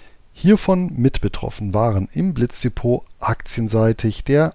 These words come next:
iShares E M Dividend E T F, W K N A eins J N Z neun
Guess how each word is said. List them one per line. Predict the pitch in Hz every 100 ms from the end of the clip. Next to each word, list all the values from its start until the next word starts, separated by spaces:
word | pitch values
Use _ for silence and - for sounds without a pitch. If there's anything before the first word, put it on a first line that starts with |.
| -
iShares | 107 107 107 - 107 110 - - -
E | 101 101 -
M | 98 -
Dividend | 90 82 85 175 156 101 -
E | 104
T | - 120
F, | 120 165 - - - - - -
W | 98 101
K | 98 -
N | 104 107 - - -
A | 95 95 104
eins | 110 127 - - - - - -
J | 101 143 - -
N | 107 110 - - - -
Z | - 107 98 98
neun | 98 131 170